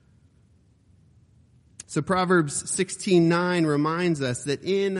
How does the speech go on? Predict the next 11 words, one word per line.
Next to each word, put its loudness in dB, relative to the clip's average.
a -6
man's -6
heart, -10
a -2
man 4
plans 0
his -2
course, -2
but -6
the -2
Lord -2